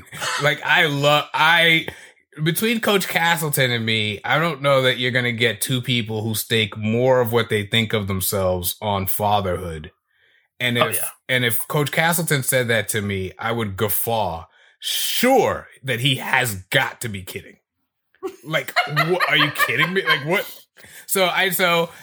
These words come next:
Speaker 1: so when Rupert then goes, I mean, he's like, he's, he is relentless, which is a word they both use in terms of wanting to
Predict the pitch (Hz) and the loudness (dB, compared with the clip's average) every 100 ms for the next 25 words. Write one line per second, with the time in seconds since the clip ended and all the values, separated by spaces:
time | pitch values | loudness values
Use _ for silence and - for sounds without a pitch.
0 | - - 185 175 175 170 160 - 170 175 | -12 -2 2 4 4 2 -2 -4 0 2
1 | 160 175 208 208 196 151 170 151 123 135 | 2 0 0 2 0 2 0 0 0 0
2 | 151 156 143 135 127 123 - 143 156 175 | 2 2 0 -2 -4 -6 -6 0 2 2
3 | 175 170 165 - 202 170 175 165 165 - | 2 2 0 -2 -6 -2 0 -2 -4 -6
4 | - 196 208 175 180 185 156 147 156 165 | -2 0 0 2 2 2 2 2 0 0
5 | 113 98 143 135 127 127 139 143 127 127 | -4 -4 -4 -2 -2 0 2 2 2 2
6 | 113 127 131 127 123 131 135 139 135 - | 2 0 0 -2 -2 0 0 0 -4 -4
7 | 117 110 123 120 113 110 113 113 113 113 | -4 -2 -2 0 -2 -2 -2 -2 0 0
8 | 104 | -2